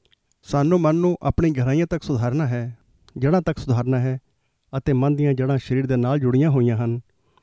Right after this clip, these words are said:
ਜਿਹੜਾ ਵਿਅਕਤੀ ਸਰੀਰ ਨੂੰ ਕਸ਼ਟ ਦੇ ਕੇ ਮੁਕਤ ਹੋਣ ਦੀ ਗੱਲ ਮੰਨਦਾ ਹੈ, ਉਹ ਇੱਕ ਅਤੀ ਵਿੱਚ ਪੈ ਗਿਆ। ਉਹਨੂੰ ਹੋਸ਼ ਨਹੀਂ ਹੈ, ਮੁਕਤ ਨਹੀਂ ਹੋ ਸਕਦਾ। ਇੰਝ ਹੀ ਸਿਰਫ ਚਿੰਤਨ ਮਨਨ ਨਾਲ ਮੈਂ ਆਪਣੇ ਮਨ ਨੂੰ ਰਾਗ ਵਿਹੀਨ ਕਰ ਲਵਾਂਗਾ,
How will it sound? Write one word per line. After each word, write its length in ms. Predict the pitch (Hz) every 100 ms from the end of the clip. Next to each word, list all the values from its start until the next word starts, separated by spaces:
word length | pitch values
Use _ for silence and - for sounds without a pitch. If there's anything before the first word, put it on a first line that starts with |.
| _ _ -
ਜਿਹੜਾ 200 | 143 170
ਵਿਅਕਤੀ 340 | 151 156 -
ਸਰੀਰ 320 | 156 - 156 156
ਨੂੰ 140 | 156
ਕਸ਼ਟ 240 | 160 151 143
ਦੇ 120 | 151
ਕੇ 120 | 160
ਮੁਕਤ 300 | 139 165 -
ਹੋਣ 220 | 139 139
ਦੀ 100 | 135
ਗੱਲ 200 | 131 135
ਮੰਨਦਾ 340 | 127 123 127 135
ਹੈ, 220 | 131 131 - _ _ - -
ਉਹ 140 | 147
ਇੱਕ 200 | - - - 135
ਅਤੀ 180 | 175
ਵਿੱਚ 160 | 156 -
ਪੈ 220 | - 98
ਗਿਆ। 280 | 98 98 101 - - - _ _ _ _ _ -
ਉਹਨੂੰ 200 | 170 160
ਹੋਸ਼ 300 | 104 170 -
ਨਹੀਂ 220 | 135 117 101
ਹੈ, 180 | 98 110 _ _ _ _ _ 147
ਮੁਕਤ 240 | 180 -
ਨਹੀਂ 160 | 190 143
ਹੋ 120 | 113
ਸਕਦਾ। 420 | 113 101 104 104 - _ _ _ _ _ -
ਇੰਝ 240 | 160 170
ਹੀ 180 | 147 180
ਸਿਰਫ 260 | - 170 -
ਚਿੰਤਨ 340 | 151 147 180
ਮਨਨ 200 | 147 143
ਨਾਲ 300 | 135 127 135 - _ _
ਮੈਂ 140 | 131 151
ਆਪਣੇ 220 | - 147
ਮਨ 200 | 127 135
ਨੂੰ 220 | 143 131
ਰਾਗ 200 | 120 131
ਵਿਹੀਨ 220 | 123 135
ਕਰ 180 | 127 120
ਲਵਾਂਗਾ, 540 | 123 127 120 120 120